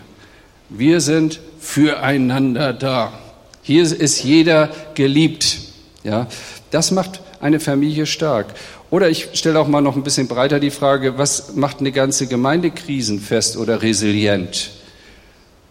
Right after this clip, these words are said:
Oder wenn mal bestimmte Dinge ausbleiben und die Sonne nicht so scheint, was macht eine Gemeinde krisenfest? Jetzt sind wir im Thema. Ich brauche eine Quelle. Ich brauche Wurzeln.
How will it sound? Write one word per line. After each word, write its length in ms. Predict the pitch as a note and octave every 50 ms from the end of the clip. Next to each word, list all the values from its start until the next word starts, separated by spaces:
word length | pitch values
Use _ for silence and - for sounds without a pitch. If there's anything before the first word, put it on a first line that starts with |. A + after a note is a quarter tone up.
| _ _ _ _ _ _ _ _ _ _ _ _ _ _ _ _ _ _ _ -
Oder 360 | - C3 C3+ C3 B2+ B2+ A2+
wenn 160 | C3+ C3+ C3
mal 100 | C3+ B2
bestimmte 480 | A2+ G#2 C3 A#2 - D3+ C#3+ B2+ C3 A#2+
Dinge 300 | - C#3 C3 B2+ A#2 C#2+
ausbleiben 640 | C#2 B2 B2 - - - - A#2+ A#2+ A2+ A2+ A#2+ A#2+
und 80 | A#2+
die 80 | A#2+ A#2
Sonne 280 | A2 B2 A#2+ A#2 A#2
nicht 200 | A2+ B2+ C3+ -
so 140 | - A#2 A2+
scheint, 460 | A2+ - - A2 G2 F#2 F#2 F2+ -
was 180 | - D3+ E3 -
macht 160 | F#3 F3+ -
eine 100 | G#3+ G#3
Gemeinde 400 | G3+ F#3+ F3+ F#3 F#3 F3+ F3+ E3
krisenfest? 920 | - - - C3 B2 A2 - G#2 G2 - - F2+ E2+ - - - - - - - - _ _ _ _ _ _ _ _ _ _ _ _ _ _ _ _ _ _ _ _ -
Jetzt 160 | - A2 -
sind 180 | - B2+ B2+ B2+
wir 80 | D#3 D3+
im 120 | C#3 C#3+
Thema. 440 | - D#3+ E3+ F3 F3 D#3+ A#2+ - - - - D2+
Ich 160 | E2+ - -
brauche 280 | - G#2 A2+ A2 -
eine 220 | F#2+ A#2 B2+ C#3 C#3
Quelle. 460 | - - - D#3+ F3 E3+ D3 G2+ E2 - - - - - - - - - - -
Ich 100 | - -
brauche 300 | - B2 B2+ B2 - -
Wurzeln. 560 | B2+ C3 C3+ C3+ - - - F#2+ E2+ D#2 D#2+